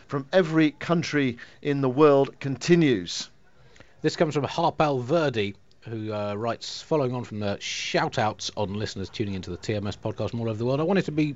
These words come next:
Speaker 2: sure that you've ticked Luxembourg from the list of European countries. I've been blasting the T M S theme tune out on the bathroom speaker. The perfect way to start mornings, although my wife is not best impressed." The T M S theme tune, I had that played at, um, well, my wife and I had it played at our wedding disco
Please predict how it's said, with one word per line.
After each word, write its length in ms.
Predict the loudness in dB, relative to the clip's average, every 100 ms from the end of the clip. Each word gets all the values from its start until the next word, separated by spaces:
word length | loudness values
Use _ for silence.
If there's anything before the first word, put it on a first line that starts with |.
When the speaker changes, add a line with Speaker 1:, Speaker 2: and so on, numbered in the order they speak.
| -6
Speaker 2:
sure 300 | 0 6 6
that 80 |
you've 200 | 4 -6 0
ticked 180 | 0 2
Luxembourg 720 | 0 0 0 2 4 2 0 -8 -20 -10
from 100 | -4
the 80 | 0
list 220 | 0 0
of 80 | 0
European 400 | 0 2 0 2
countries. 400 | 0 0 -2 -4 -14 -2
I've 100 | 2
been 180 | 4
blasting 460 | 6 6 4 0 -2
the 80 | -2
T 260 | 2 4
M 120 | 4 2
S 160 | 0
theme 440 | -4 4 4 4 0
tune 240 | 0 2
out 160 | 0 0
on 80 |
the 60 | -4
bathroom 520 | 0 0 0 -2 -4
speaker. 480 | -2 0 2 2 -2 -4 -20 -20 -10
The 80 | -10
perfect 480 | 2 4 4 2
way 200 | 2 2 0
to 120 | -4
start 380 | -4 0 0 0
mornings, 340 | -6 -4 -4
although 320 | -4 -4 -4 -4
my 120 | -6
wife 220 | -4 -4
is 120 | -4
not 140 | -6 -8 -4
best 260 | 0 0 0
impressed." 440 | -2 6 6 4 -4 -20 -12 2
The 160 | 4
T 140 | 6 6
M 120 | 6
S 120 | 0
theme 180 | 0 0
tune, 180 | -4 -4
I 200 | -2 0
had 180 | 0
that 180 | 0 -2
played 320 | 0 2 2
at, 240 | 0 -4 -4
um, 320 | -2 -2 -4
well, 140 | -6
my 140 | -4 -2
wife 240 | -2 -2
and 80 | -2
I 40 |
had 100 | -6
it 100 | -6
played 160 | -2 0
at 60 | 2
our 160 | 0
wedding 420 | 2 2 2 -2
disco 540 | -2 -4 -4 -2 -2